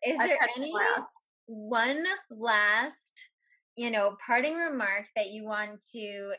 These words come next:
Speaker 1: share with the ladies that could be about, you know, bending time and space and manifesting something or stepping into your queendom? Whatever you want.
Speaker 2: Yes. I think the,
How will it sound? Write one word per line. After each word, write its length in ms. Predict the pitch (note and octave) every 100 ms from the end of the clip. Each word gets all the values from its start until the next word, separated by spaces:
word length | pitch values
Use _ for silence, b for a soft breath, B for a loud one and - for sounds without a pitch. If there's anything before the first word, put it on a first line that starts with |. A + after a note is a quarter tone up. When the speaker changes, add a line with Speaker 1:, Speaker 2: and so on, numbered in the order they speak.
| G#3
Speaker 1:
share 420 | - G#3+ G3 G3
with 140 | G#3+
the 100 | G#3+
ladies 540 | G3+ G3 F#3+ F#3+ G3 G3
that 180 | F#3+ F3+ -
could 160 | - F#3+
be 320 | - F#3+ F#3+ F3+
about, 520 | F#3 F#3 E3+ E3+ E3+ - - b b _
you 80 | G#3
know, 260 | F#3+ F3+ E3+
bending 360 | F#3+ F#3 F#3
time 300 | F#3+ F#3+ F3+ F3+
and 140 | F#3
space 360 | - F3+ F3+ F#3
and 160 | F3 G#3
manifesting 840 | A#3 A#3 A#3+ A#3 A3 - A3+ A3
something 680 | A#3+ A3+ A3 A3+ A3 A3 G#3+ G#3
or 400 | G3 G3 F#3+ F#3+ F#3+
stepping 420 | - F#3 F#3 F3+
into 180 | F3+ -
your 140 | E3+ E3+
queendom? 500 | - - - - F#3+ _ _ _ -
Whatever 240 | - - G3+
you 100 | G#3
want. 260 | G#3 E3
Speaker 2:
Yes. 80 | F#3+ - - B B B B B B B B B _
I 80 | D4
think 300 | C#4 F4+ F4+
the, 420 | F#4 D#4+ C#4+ C4